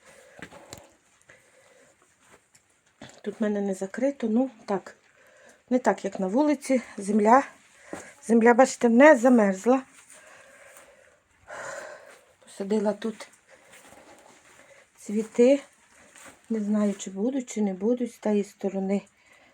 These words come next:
цегльовенькі, тут біленькі. Чи набо-, да, тут білі, а там такі. Несла, несла ту букета сюди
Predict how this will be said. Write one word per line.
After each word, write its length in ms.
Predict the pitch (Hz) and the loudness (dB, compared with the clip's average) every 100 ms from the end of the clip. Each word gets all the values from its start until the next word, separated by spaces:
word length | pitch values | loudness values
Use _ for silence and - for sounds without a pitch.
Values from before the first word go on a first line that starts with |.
| _ _ | _ _
цегльовенькі, 760 | 196 180 190 233 277 269 247 | -12 -8 -4 -2 -2 -2 -4
тут 180 | 240 185 | -8 -14
біленькі. 680 | 170 202 240 254 247 254 247 - _ | -4 0 2 2 2 -2 -4 -8 _
Чи 140 | - | -14
набо-, 280 | 190 180 185 208 | -12 -10 -10 -4
да, 200 | 208 180 _ _ | -4 -4 _ _
тут 160 | 185 | -20
білі, 440 | 175 185 190 254 277 _ _ _ - - _ | -10 -8 -2 -2 -2 _ _ _ -20 -20 _
а 80 | - | -10
там 320 | - 202 208 - _ _ | -4 -2 -2 -6 _ _
такі. 400 | 202 - 196 180 - _ _ _ _ _ _ _ - - - - - _ _ - - - - _ | -16 -6 -6 -6 -12 _ _ _ _ _ _ _ -20 -20 -20 -20 -20 _ _ -20 -20 -20 -20 _
Несла, 520 | 185 196 - 208 196 - - _ _ _ _ _ _ _ _ - | -8 -8 -8 -6 -6 -8 -16 _ _ _ _ _ _ _ _ -20
несла 300 | 208 196 196 | -8 -4 -4
ту 120 | 190 | -6
букета 460 | 185 190 240 262 269 | -8 -6 -6 -4 -6
сюди 320 | - 254 | -6 2